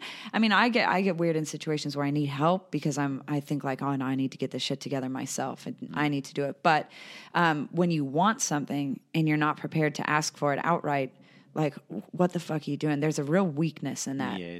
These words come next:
Speaker 1: I
Speaker 2: there is,
Speaker 1: think.
Speaker 2: there is. Uh, the, probably the other thing too, uh, well, I've noticed, especially in the last fifteen years, is, um,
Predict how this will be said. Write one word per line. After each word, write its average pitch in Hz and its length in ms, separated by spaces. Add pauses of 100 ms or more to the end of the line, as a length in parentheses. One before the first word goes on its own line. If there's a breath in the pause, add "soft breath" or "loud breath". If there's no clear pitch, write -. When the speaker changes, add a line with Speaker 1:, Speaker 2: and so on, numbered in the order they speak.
Speaker 1:
I 151 60
Speaker 2:
there 143 80
is, 143 60
Speaker 1:
think. 127 360
Speaker 2:
there 117 200
is. 117 340 (360 loud breath)
Uh, 156 80 (340)
the, 175 220 (240)
probably 277 240
the 170 140
other 139 160
thing 120 280
too, 131 480 (160)
uh, 92 60
well, 78 260
I've 104 160
noticed, 95 340
especially 101 440
in 90 80
the 87 80
last 90 480
fifteen 90 420
years, 95 320
is, 90 280
um, 80 380